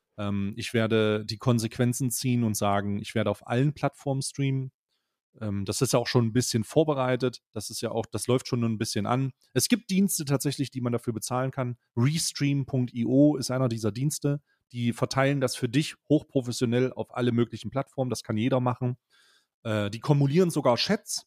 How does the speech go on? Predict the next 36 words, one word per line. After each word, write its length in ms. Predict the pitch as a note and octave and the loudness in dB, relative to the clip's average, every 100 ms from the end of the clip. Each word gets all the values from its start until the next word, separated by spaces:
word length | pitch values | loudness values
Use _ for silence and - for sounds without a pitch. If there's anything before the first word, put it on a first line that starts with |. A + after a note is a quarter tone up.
| _ | _
ne? 240 | A2 C3+ F#3 | -2 -2 -2
Das 100 | G#2+ | -8
ist 120 | A2+ | -6
auch 160 | B2+ C#3+ | -2 0
sehr 160 | D#3 C#3 | 2 0
interessant. 640 | C3+ D3 C3+ C3 C3 - | 0 -4 -2 -4 -6 -8
Die 220 | A2+ A2+ | -4 -4
schreiben, 520 | - A#2 B2 B2 A#2+ _ _ | 0 0 2 -2 -6 _ _
die 60 | C3 | 0
haben 100 | B2+ | 0
einen 160 | B2 A#2+ | 0 2
eigenen 360 | C3 D#3 C#3+ | 2 4 2
Chat, 260 | - C3+ - | 2 0 2
wo 80 | A2+ | -2
aus 120 | - | 0
allen 280 | B2+ C#3 D#3+ | -2 -2 -2
Chats 320 | - C#3 - | -4 -4 -6
zusammengestellt 640 | B2 C3 D#3 - C3+ C3 | -6 -4 -4 -6 -6 -2
wird. 180 | C#3 - _ _ _ - | -2 -4 _ _ _ -2
Die 160 | D#3 D3+ | 2 4
werden 220 | C#3 D3 | 4 4
von 180 | D3 B2+ | 0 2
solchen 400 | C3 C3+ B2 B2 | 2 2 -4 -2
Maßnahmen 480 | A#2+ B2 C#3 B2 | 0 0 -2 -2
profitieren, 720 | A#2 A2+ - - C#3+ C#3 C#3+ _ _ _ _ - | -2 -6 -6 -6 -4 -4 -6 _ _ _ _ -4
weil 160 | A2 | -2
es 160 | A2 - | -2 0
nicht 160 | D#3 | -2
mehr, 360 | D3+ C3+ B2 - - | 0 0 -2 -4 2
weil 140 | B2 | 4
es 120 | B2 | 4
keinen 240 | - F#3 F3 | 2 2 2
Sinn 140 | D#3+ | 2
macht, 200 | D3 - | 0 -2
sich 160 | B2 C3+ | -4 -4
exklusiv, 1040 | C3+ - - B2+ G#2+ A#2+ F#3+ C#3 - | -4 -6 -8 -6 -4 2 2 2 -4